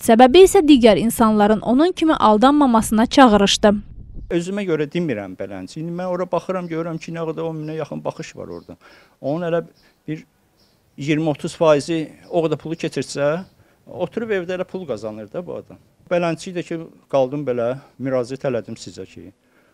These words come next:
Speaker 2: araşdırın, baxın, görün bu nədir. Yəni ki, bu qədər cəmaatı niyə aldadırlar?
Speaker 1: Biz məsələni Daxili İşlər Nazirliyinin diqqətinə də çatdırdıq.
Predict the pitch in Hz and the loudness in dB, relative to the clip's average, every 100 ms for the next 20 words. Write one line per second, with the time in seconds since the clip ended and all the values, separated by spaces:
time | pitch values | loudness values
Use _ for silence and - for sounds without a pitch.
0 | _ _ _ _ _ _ _ 117 117 - | _ _ _ _ _ _ _ -10 -8 -10
1 | 135 127 113 - 110 104 107 107 98 104 | -12 -10 -10 -10 -12 -12 -12 -12 -14 -14
2 | 92 _ _ _ _ _ _ 107 104 104 | -14 _ _ _ _ _ _ -18 -16 -16
3 | - 117 110 _ _ - 117 104 95 107 | -16 -18 -18 _ _ -16 -12 -12 -10 -10
4 | 104 101 123 120 127 135 90 - 80 - | -10 -12 -12 -12 -12 -12 -14 -18 -20 -20
5 | - _ _ _ - 381 392 302 285 269 | -20 _ _ _ 4 4 4 0 2 2
6 | 262 285 262 233 247 254 - 240 226 202 | 2 2 2 2 2 -2 0 0 0 -2
7 | 208 202 202 220 247 233 247 240 277 277 | -2 -2 0 0 -2 0 -2 0 2 2
8 | 254 214 - 208 190 196 | 2 -2 -2 -4 -2 -4